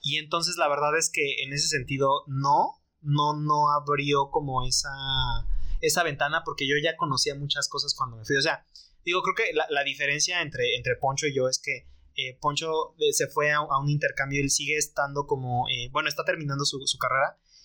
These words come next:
y yo, eh, ya había trabajado cuatro años y medio, ya sabía qué era lo que me gustaba, cómo funcionaban, eh, las, las cosas en el trabajo aquí en México,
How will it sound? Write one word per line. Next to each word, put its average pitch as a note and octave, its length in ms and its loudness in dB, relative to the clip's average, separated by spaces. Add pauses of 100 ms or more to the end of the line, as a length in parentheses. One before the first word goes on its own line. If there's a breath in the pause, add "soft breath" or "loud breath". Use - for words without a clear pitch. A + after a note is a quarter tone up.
(120)
y C#3+ 160 0
yo, E3 440 2
eh, C3+ 240 -2
ya D3+ 120 2
había E3+ 340 0
trabajado C#3 480 2
cuatro C#3 240 0
años C3+ 260 -2
y C3 40 -14
medio, B2 400 -2
ya C#3 100 2
sabía D3 460 0
qué D3 60 -2
era C#3 100 2
lo C3+ 80 -4
que C3+ 80 -10
me B2 100 -8
gustaba, A#2+ 400 -2
cómo C#3+ 160 -2
funcionaban, B2+ 600 -2 (420 soft breath)
eh, B2 480 -4
las, A#2 240 0
las B2+ 160 -2
cosas D3+ 280 0
en C3 60 0
el A#2 80 -6
trabajo B2 300 0
aquí C#3 140 -16
en C3+ 80 -20
México, C3 500 -10